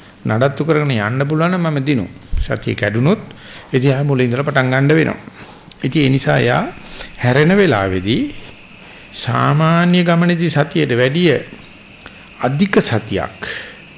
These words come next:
නැත්නම් වර්ණගාගත සතියක හිටියොත් සමහර විටක දැක ගන්න පුළුවන් වෙයි. ඒ කෙලවරට ගිහිල්ලා හොඳට මම මේ සම-, මේ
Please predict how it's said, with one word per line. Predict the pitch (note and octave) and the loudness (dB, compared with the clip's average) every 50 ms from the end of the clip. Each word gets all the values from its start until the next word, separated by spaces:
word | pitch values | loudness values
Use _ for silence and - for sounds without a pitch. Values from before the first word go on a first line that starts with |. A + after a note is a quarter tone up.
| - - - - - - - - - - - - - | -20 -20 -20 -20 -20 -20 -20 -20 -20 -20 -20 -12 -4
නැත්නම් | - B2+ A#2+ - C3+ A2+ A2+ | -2 0 2 2 2 4 4
වර්ණගාගත | A#2 A#2 B2+ C3+ C#3 D3 D3 E3 E3+ E3+ F3+ F3 - - | 4 4 4 2 2 4 4 2 2 2 0 -2 -2 -4
සතියක | D3 A2+ B2 C#3 D3+ F3+ E3+ E3 E3+ D3+ | -2 -2 -2 -4 0 0 0 2 2 2
හිටියොත් | A2+ A#2+ C3+ C#3+ - - C4+ A#3+ D3 G2 G2 - - - - - - - - - - - - - - - - - - - - - - - - | 2 2 0 0 0 0 2 4 4 2 0 -2 -10 -20 -20 -20 -20 -20 -20 -20 -20 -20 -20 -20 -20 -20 -20 -20 -20 -20 -18 -20 -18 -12 -6
සමහර | - C3 C3 D3+ E3 F#3 G3 F#3 E3+ E3+ F3+ F#3 F#3+ F#3+ F#3+ F3+ | -4 -2 0 0 2 2 2 2 4 4 4 4 4 4 2 2
විටක | C#3+ C3+ C#3 D3 C#3+ - - G3 G3 G3 - A3 G#3 | 2 0 0 0 -2 -2 -2 -2 -2 0 -2 0 2
දැක | F3 D#3+ C#3+ C#3+ | 2 0 2 2
ගන්න | E3 E3 F3+ F3 F3+ E3+ E3+ D#3 | 0 0 0 0 0 0 0 0
පුළුවන් | D3+ C#3+ C3+ C#3+ D3+ D#3 D#3 D#3 D3+ | 0 0 2 2 2 2 0 0 2
වෙයි. | D#3+ E3 D3 G#2 E2+ E2 F#2 A#2 E3+ A#3 - - - - - - - - - - - - - - - - - - - - - - - - - - | 2 2 2 2 0 0 -2 -2 -2 -4 -8 -12 -18 -20 -20 -20 -20 -20 -20 -20 -20 -20 -20 -20 -20 -20 -20 -20 -20 -20 -20 -20 -20 -18 -10 -4
ඒ | D3+ D3+ C#3+ | -2 -2 -2
කෙලවරට | D3 - - C3+ C3 C#3+ D3 D#3 D#3+ E3 E3 E3 | -2 0 0 2 2 4 2 2 2 2 0 0
ගිහිල්ලා | D#3 D#3 D#3+ E3+ F3+ F#3+ F3 | -2 0 0 0 2 2 2
හොඳට | C#3+ C#3 C3+ C3 D3+ D#3 E3 E3+ F3+ F#3 F#3 F3+ F3+ F3 | 2 0 0 -2 0 0 2 2 2 2 0 0 0 0
මම | E3 E3 D#3+ D#3 | 2 2 2 2
මේ | D#3 D3+ D3 C3 | 2 0 0 0
සම-, | - B2 B2+ B2+ C3 C#3 D3+ - - E2+ | -2 -2 -2 0 -2 -2 -2 -6 -8 -8
මේ | A2 B2 A2 G#2+ G#2 | -8 -6 -4 -4 -6